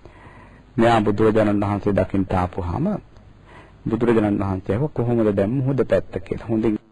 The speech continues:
කට්ටිය ඉන්නවද කියලා. තේලාය මෙයා කිව්වා, "ඔව්,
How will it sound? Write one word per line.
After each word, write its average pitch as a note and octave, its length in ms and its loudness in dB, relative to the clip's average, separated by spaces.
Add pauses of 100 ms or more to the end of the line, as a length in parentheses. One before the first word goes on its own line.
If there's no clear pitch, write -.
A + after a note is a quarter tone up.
(640)
කට්ටිය G#2+ 440 2
ඉන්නවද A2 440 2
කියලා. - 340 -14 (840)
තේලාය D3+ 580 6
මෙයා B2 280 4
කිව්වා, A2 480 2
"ඔව්, C3+ 280 2